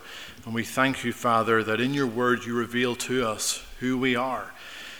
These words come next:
that we have this heart problem, that our hearts are not clean, they're not pure. Instead, they are dead, they are divided. And so we thank you that in you, that you make us alive. We thank you for your grace that transforms us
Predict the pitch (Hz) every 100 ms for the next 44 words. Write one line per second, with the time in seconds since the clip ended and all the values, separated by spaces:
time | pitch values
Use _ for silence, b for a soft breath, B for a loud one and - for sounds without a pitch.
0 | B 120 120 113 120 110 120 127 127 131
1 | 123 - 131 127 - 113 107 92 104 107
2 | 110 - 127 127 - - - 123 113 120
3 | 160 - 127 110 90 95 107 104 113 156
4 | - - 117 90 - - B B B B
5 | - 120 - 139 127 123 123 123 110 127
6 | - 117 104 113 113 120 120 113 120 120
7 | 123 139 101 - 120 - 113 113 - 127
8 | 135 - 117 92 - B B B 113 107
9 | 117 117 117 135 120 110 104 104 110 107
10 | 123 123 127 113 - 104 107 107 104 98
11 | 110 104 123 - 120 - 120 117 117 120
12 | 120 120 101 - 113 - 120 110 - 120
13 | 117 127 117 95 -